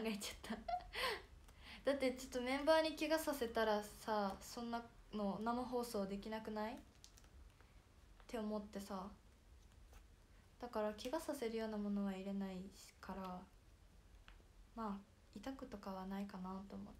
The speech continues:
て。そう。ユウナ、お弁当食べますよ、出されたお弁当は。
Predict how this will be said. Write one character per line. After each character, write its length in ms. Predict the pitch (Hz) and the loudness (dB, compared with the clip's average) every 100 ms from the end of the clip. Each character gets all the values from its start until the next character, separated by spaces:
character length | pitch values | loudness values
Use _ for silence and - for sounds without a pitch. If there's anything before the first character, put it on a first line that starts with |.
| - | -14
て。 140 | - - - - - - - - - - - - - - - - - - - - | -14 -14 -18 -20 -20 -20 -20 -20 -20 -20 -20 -20 -20 -20 -20 -20 -20 -20 -20 -18
そ 260 | - - 247 | -14 -6 -4
う。 60 | 226 - - - - - - - - - - - - - - - - - - | -6 -14 -20 -20 -20 -20 -20 -20 -20 -20 -20 -20 -20 -20 -20 -20 -20 -20 -6
ユ 80 | 320 | 0
ウ 20 | |
ナ、 140 | 302 262 | 2 4
お 40 | |
弁 180 | 269 277 | 4 4
当 60 | 285 | 4
食 180 | 277 | 4
べ 80 | 269 | 2
ま 180 | 277 294 | 4 2
す 140 | 294 | 2
よ、 120 | 262 214 | 2 2
出 120 | 214 | 2
さ 160 | 214 220 | 0 0
れ 100 | 202 | 0
た 160 | 208 | 0
お 80 | 202 | 0
弁 260 | 202 202 196 | 0 0 -2
当 80 | 202 | -4
は。 240 | 202 - | -6 -6